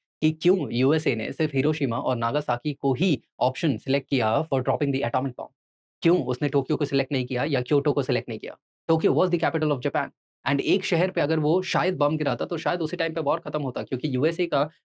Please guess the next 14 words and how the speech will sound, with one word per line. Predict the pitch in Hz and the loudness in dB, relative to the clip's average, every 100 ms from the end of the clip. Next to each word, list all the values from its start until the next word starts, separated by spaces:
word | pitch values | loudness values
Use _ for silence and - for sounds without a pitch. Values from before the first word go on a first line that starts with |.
| - | 0
मेन | 160 165 | 0 0
मकसद | 160 170 | -2 -2
बम | 131 143 156 | 0 0 0
गिराने | 151 156 | -2 0
का | 156 | -2
क्या | 147 127 | -2 -4
था? | 110 - - | -4 -6 0
वॉर | 143 147 | 2 2
को | 170 | -2
खत्म | 143 165 | -2 -6
करना | 160 156 | -4 -4
ही | 165 | -4
था | 131 | -4
ना। | 147 | -6